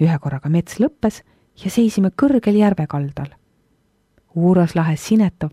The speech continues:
pind otse meie jalge ees. "Siin on minu lapsepõlvekodu," ütles ema, kui astus nõlvakust pisut kaugemale.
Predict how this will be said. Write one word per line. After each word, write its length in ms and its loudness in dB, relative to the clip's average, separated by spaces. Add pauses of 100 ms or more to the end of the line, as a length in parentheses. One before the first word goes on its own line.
pind 340 -4 (300)
otse 260 0
meie 180 2
jalge 380 0 (140)
ees. 240 -16 (1400)
"Siin 380 2
on 140 0
minu 260 0
lapsepõlvekodu," 920 -6 (600)
ütles 340 -4
ema, 280 0 (680)
kui 180 2
astus 440 -2
nõlvakust 600 0 (180)
pisut 320 0
kaugemale. 640 -6